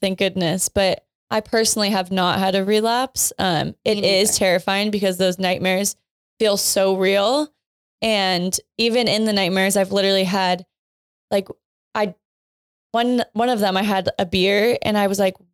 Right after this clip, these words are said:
Speaker 1: "Why did I do this?" I was like, "I'm almost at a year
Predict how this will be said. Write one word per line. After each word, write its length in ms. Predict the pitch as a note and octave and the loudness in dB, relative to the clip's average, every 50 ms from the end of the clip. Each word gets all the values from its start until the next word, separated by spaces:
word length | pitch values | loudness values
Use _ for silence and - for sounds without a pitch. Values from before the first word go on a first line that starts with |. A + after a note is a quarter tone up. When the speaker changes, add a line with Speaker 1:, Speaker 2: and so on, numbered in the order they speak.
| _ - | _ -8
Speaker 1:
"Why 200 | - F#3 F#3+ G#3+ | -4 -2 -2 0
did 120 | A3 B3+ C4 | 0 0 0
I 100 | A#3+ A3 | 0 0
do 280 | - - G3 G#3+ C#4 | 0 -2 -2 0 0
this?" 400 | D4+ C4+ G3 - - G#3 G3+ - - | 2 0 0 0 0 -2 -2 -2 -2
I 100 | - G#3 | 0 0
was 120 | G#3+ G#3 | 0 0
like, 140 | G#3+ G#3 - | 0 -2 0
"I'm 160 | - G#3 G3 | -2 -4 -2
almost 340 | G3 F#3+ G3 G3 G#3 G#3 - | -2 0 0 0 0 0 0
at 120 | A#3+ A#3 B3 | 0 0 0
a 80 | C#4 | 0
year 520 | C4+ B3+ G#3 G3 F#3+ F3+ F3 F3+ G3 A3 | 0 0 0 0 2 2 2 2 0 0